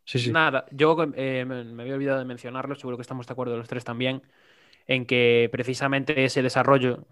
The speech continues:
Speaker 2: de la segunda unidad de banquillo, aparte del trabajo de, de los coaches, que está siendo fantástico, tiene que ver un poco con, con que ha llegado un tío que se llama James Harden,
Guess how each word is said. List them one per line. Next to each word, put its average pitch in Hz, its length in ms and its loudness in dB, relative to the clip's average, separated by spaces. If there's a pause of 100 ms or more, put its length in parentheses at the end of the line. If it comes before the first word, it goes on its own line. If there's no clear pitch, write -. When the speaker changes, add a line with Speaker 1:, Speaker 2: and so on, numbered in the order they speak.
Speaker 2:
de 123 160 0
la 120 120 0
segunda 127 320 -2
unidad 131 240 4
de 127 120 -2
banquillo, 127 380 4
aparte 123 340 2
del 120 140 -2
trabajo 120 380 4
de, 113 280 2
de 113 120 -2
los 117 160 -2
coaches, 139 340 2
que 139 80 -8
está 131 100 -6
siendo 123 200 -8
fantástico, 135 640 -4 (560)
tiene 151 240 8
que 156 80 10
ver 160 140 12
un 151 120 6
poco 160 320 6
con, 123 520 0
con 127 140 -6
que 135 80 0
ha 135 40 4
llegado 139 280 6
un 139 140 -2
tío 147 220 6
que 139 80 0
se 139 100 -6
llama 139 240 2
James 135 260 2
Harden, 139 480 0